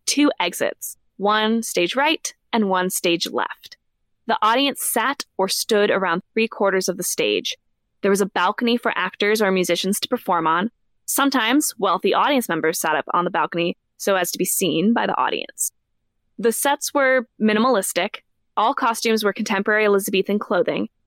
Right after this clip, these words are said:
and women were not permitted to take part in the theater, so roles of women and girls were played by adolescent boys or young men. Now, I do wanna say that's not that there weren't women actors at the time, they just could not be professional. So they would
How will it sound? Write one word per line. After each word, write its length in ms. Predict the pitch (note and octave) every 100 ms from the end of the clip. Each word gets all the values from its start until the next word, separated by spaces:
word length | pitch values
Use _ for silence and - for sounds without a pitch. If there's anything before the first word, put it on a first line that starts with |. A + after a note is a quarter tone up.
| _ _
and 320 | A3+ G#3+ G#3+ G3+
women 540 | G3 F4+ C#4 F#3+ G3
were 120 | G3
not 200 | F#3+ F#3
permitted 340 | - G3 G3 F3
to 80 | G3
take 240 | G3 -
part 200 | - F#3
in 80 | F3+
the 60 | F3+
theater, 380 | F3 E3+ E3+
so 400 | F#3+ - F3+ F3+ F#3+
roles 380 | G#3 A#3+ C#4 C#4+
of 100 | C4+
women 280 | F#3+ G#3 C4
and 160 | E4+
girls 400 | D4+ F#3 F#3 G#3+
were 120 | G#3+ G3+
played 320 | - F3+ F3+
by 160 | G3 -
adolescent 480 | F#3 F#3 F#3 F#3 -
boys 440 | F3+ E3+ F3 - -
or 80 | F3+
young 240 | E3+ A2
men. 300 | A#2+ E2+ A3 - _ _ -
Now, 300 | A3 G3+ - _ -
I 60 | G#3
do 100 | B3+
wanna 100 | B3+
say 240 | A3+ F#3
that's 180 | A3+ A3
not 120 | G3+
that 120 | F#3+
there 120 | F#3+
weren't 200 | F3+ F#3 - -
women 280 | G3+ F3+ -
actors 460 | F3+ F3+ - C4+ C#4
at 80 | D4+
the 80 |
time, 300 | D#4 D#4 D#4
they 100 | C4
just 180 | F#3+ -
could 200 | - A3
not 220 | A3 G3
be 200 | - F#3+
professional. 1080 | F3+ E3+ - - - F3 - G#2+ C2 - B3 _ _ _
So 140 | - F#3+
they 120 | F#3
would 160 | F#3